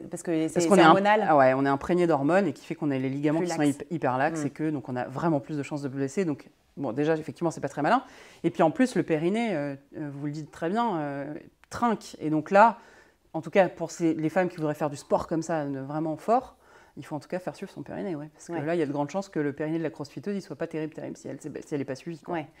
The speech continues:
Speaker 1: D'autant plus que les Américaines n'ont pas cette chance
Speaker 2: Chance,
Speaker 1: d'avoir la
Speaker 2: absolument.
Speaker 1: rééducation du périnée après la grossesse.
Speaker 2: Non, moi, je trouve que c'est un peu bizarre, mais bon,
Speaker 1: Ouais.
Speaker 2: euh, après, je suis pas là pour, euh, dire ce que les femmes ont à faire, hein.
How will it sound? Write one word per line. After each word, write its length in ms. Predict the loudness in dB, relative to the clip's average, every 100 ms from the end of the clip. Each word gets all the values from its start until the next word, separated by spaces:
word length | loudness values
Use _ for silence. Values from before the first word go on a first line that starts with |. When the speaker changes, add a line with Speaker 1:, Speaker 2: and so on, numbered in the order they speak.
| -20 _
Speaker 1:
D'autant 240 | -8 -6
plus 140 | -4 -4
que 60 | -6
les 60 |
Américaines 480 | -6 -6 -4 -4 -4
n'ont 160 | -6 -6
pas 140 | -6 -6
cette 180 | -8 -6
chance 180 | -4
Speaker 2:
Chance, 80 | 0
Speaker 1:
d'avoir 260 | 0 2 2
la 60 |
Speaker 2:
absolument. 240 | 2 2 2
Speaker 1:
rééducation 400 | 2 2 2 -4
du 80 | -4
périnée 460 | -4 -2 -2 -4 -6
après 220 | -14 -10 -10
la 80 |
grossesse. 420 | -8 -10 -10 -12 -12 -20 _ 2
Speaker 2:
Non, 160 | 6
moi, 100 | 6 4
je 40 |
trouve 140 | 0
que 120 | -10 -4
c'est 100 | -4
un 80 |
peu 120 | -2 -4
bizarre, 480 | -2 4 4 4
mais 180 | 0 -4
bon, 240 | -4 -4 -2
Speaker 1:
Ouais. 120 | -4
Speaker 2:
euh, 60 | -6 -10 -20 _ _ _ _ _ _
après, 160 | -10 -8
je 60 | -8
suis 100 | -2
pas 140 | 2
là 120 | 2
pour, 300 | 0 -4 0
euh, 260 | 0 2 -2 -6 -20 -20 -6
dire 160 | -4 -4
ce 100 | -2
que 260 | -2 0
les 140 | -4 -4
femmes 220 | -4 -2
ont 40 |
à 40 | -2
faire, 200 | -2
hein. 80 | -4